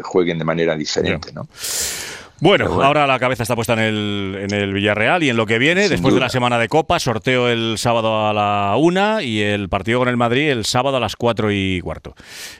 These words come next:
Speaker 2: Eh, ¿cómo tenéis el césped del Estadio de la Cerámica?
Speaker 1: Muy bien, muy
Speaker 2: ¿Está
Speaker 1: bien,
Speaker 2: bien?
Speaker 1: muy bien.
Speaker 2: Vale.
Speaker 1: Sí, sí, está, uf, mucho mejor de lo que yo esperaba, ¿no? Siendo tan nuevo, eh, desde luego está, está muy bien, muy bien.
Speaker 2: Vale.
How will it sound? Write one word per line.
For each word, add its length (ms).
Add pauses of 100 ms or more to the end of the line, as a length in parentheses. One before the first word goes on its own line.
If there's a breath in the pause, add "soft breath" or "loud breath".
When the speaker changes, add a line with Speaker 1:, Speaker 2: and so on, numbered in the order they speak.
Speaker 2:
Eh, 880
¿cómo 200
tenéis 220
el 80
césped 340 (140)
del 220
Estadio 200
de 40
la 80
Cerámica? 420 (260)
Speaker 1:
Muy 260
bien, 440
muy 120
Speaker 2:
¿Está 100
Speaker 1:
bien, 140
Speaker 2:
bien? 60
Speaker 1:
muy 140
bien. 220 (100)
Speaker 2:
Vale. 300
Speaker 1:
Sí, 180
sí, 240
está, 680
uf, 440
mucho 280
mejor 340
de 120
lo 140
que 140
yo 140
esperaba, 480
¿no? 240
Siendo 320
tan 240
nuevo, 420 (140)
eh, 400 (100)
desde 260
luego 280
está, 360
está 220
muy 140
bien, 200
muy 120
bien. 100
Speaker 2:
Vale. 140